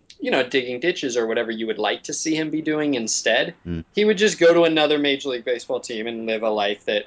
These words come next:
Speaker 1: we're all, you know, basically envious of. Now, the question is whether it feels right to cheer for a team that is kind of actively profiting on their crimes.
Speaker 2: Mm.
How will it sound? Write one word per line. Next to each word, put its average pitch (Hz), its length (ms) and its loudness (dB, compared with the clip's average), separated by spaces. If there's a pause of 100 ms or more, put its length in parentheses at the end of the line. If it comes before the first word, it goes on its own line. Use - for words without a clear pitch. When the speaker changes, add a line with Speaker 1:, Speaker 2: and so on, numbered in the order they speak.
(120)
Speaker 1:
we're 107 180 -2
all, 104 300 -2 (460)
you 107 80 -10
know, 101 160 -12
basically 107 420 -2
envious 139 380 0
of. 113 160 -2
Now, 135 300 0 (600)
the 139 120 0
question 147 320 2
is 120 120 -2
whether 117 540 0 (480)
it 120 180 -6 (180)
feels 117 480 -2
right 113 340 0
to 113 120 -12
cheer - 300 -2
for 123 140 -4
a 107 80 0
team 110 240 -8
that 107 100 -2
is 101 120 -4
kind 101 200 -6
of 98 60 -8 (100)
actively 104 500 -6
profiting 120 680 -2 (120)
on 113 320 -4
their 113 240 0
crimes. 208 720 -4
Speaker 2:
Mm. 101 180 -6